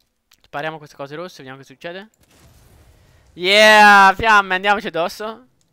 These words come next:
Ah, sì. Yeah. Ti, ti, ti, ti, ti, ti, ti. L'alieno è ritornato nel frattempo, ma noi diamo soddisfazione di ucciderci.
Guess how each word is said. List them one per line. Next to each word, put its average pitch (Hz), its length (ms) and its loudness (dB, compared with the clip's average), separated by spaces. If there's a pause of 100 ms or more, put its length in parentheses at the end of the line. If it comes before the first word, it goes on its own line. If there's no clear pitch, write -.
(140)
Ah, - 680 -16
sì. - 340 -20 (1500)
Yeah. 143 1300 -10 (1400)
Ti, 339 160 -20
ti, 262 160 -20
ti, 320 160 -20
ti, 269 120 -20
ti, 302 160 -20
ti, 285 140 -20
ti. - 360 -20 (960)
L'alieno 226 280 -16
è 185 100 -6
ritornato 156 520 -6
nel 143 120 -18
frattempo, 143 560 -16
ma 175 160 -18
noi 190 140 -18
diamo 226 160 -12
soddisfazione 202 520 -20
di 135 60 -20
ucciderci. 131 600 -20